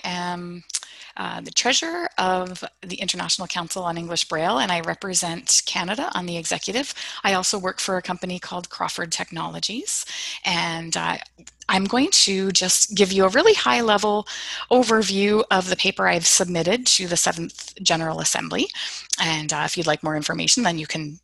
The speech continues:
um, read through the paper, um, or ask questions, I believe, at, uh, the assembly on Zoom. So the title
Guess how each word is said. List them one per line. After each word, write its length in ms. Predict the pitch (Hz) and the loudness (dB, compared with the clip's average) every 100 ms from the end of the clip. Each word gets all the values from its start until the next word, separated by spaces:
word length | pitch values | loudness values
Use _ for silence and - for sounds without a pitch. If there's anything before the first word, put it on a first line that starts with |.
| - | -8
um, 300 | 180 147 160 - 202 - - | -6 -8 -14 -18 -20 -18 -12
read 300 | 175 165 165 _ _ | -8 -8 -10 _ _
through 220 | - 190 175 | -6 -2 0
the 120 | 160 | 0
paper, 440 | - - - 320 - - - - - | -2 -4 0 -2 -4 -8 -6 -8 -6
um, 220 | 165 160 | -6 -2
or 140 | 180 175 | 2 4
ask 260 | 165 - | 4 4
questions, 680 | - 170 - 175 170 170 180 190 | 2 4 4 2 0 0 -2 -2
I 60 | |
believe, 280 | 165 170 170 190 | -4 -6 -2 0
at, 400 | 160 - - - | 0 2 4 4
uh, 280 | 190 180 185 - | 2 -2 -4 -6
the 220 | 190 180 | -4 -2
assembly 400 | 170 175 180 202 | 0 0 0 0
on 160 | 190 190 | 2 2
Zoom. 200 | 220 403 - - - _ _ _ _ _ - - | 0 -2 -6 -16 -20 _ _ _ _ _ -10 -2
So 120 | - | 4
the 80 | 247 | 6
title 400 | - 269 392 | 6 6 8